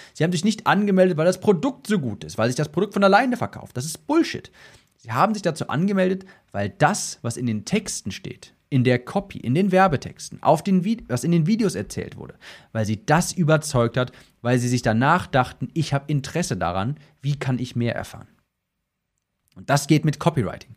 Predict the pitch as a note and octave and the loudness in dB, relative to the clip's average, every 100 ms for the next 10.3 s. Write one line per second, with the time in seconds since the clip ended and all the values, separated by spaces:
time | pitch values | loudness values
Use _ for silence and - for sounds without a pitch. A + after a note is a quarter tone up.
0 | _ _ _ _ _ _ C#3+ A3 A#3 F#3+ | _ _ _ _ _ _ 2 4 4 0
1 | G#3 G3 - F#3 F#3 E3+ F3+ E3 - F#3 | -4 -2 -2 2 4 4 2 -4 -6 -6
2 | F#3+ E3 D#3 - C#3+ D#3 E3 D#3 - C#3 | -2 -2 -4 -2 -2 -2 -2 -4 -2 2
3 | C#3+ C3+ D#3 D#3+ - F#3+ F#3+ F3+ F3+ F3+ | 2 0 -4 -2 0 0 2 2 2 2
4 | E3+ F#3+ F#3 D3+ D3+ D3+ A#2 - - - | 6 6 6 2 0 0 -2 -4 -8 -20
5 | - _ B2 A#2+ C#3 A#2 A3+ A3+ E3 E3+ | -20 _ -6 -2 0 4 4 6 4 4
6 | E3+ D3+ C3+ D3 - D3 C3+ C3+ B2 - | 2 0 0 0 -2 -4 -4 -4 -4 2
7 | D#3 D#3 D3+ F3 F#3 F#3 D3+ F3+ B3 - | 2 2 -2 0 -2 -2 0 0 0 -6
8 | - - - - _ _ _ _ _ - | -12 -12 -16 -20 _ _ _ _ _ -4
9 | C#3 D#3 A#2+ A3 B3 - F3 - C#3 E3+ | 0 0 2 2 2 2 0 2 2 2
10 | - D3 | 2 0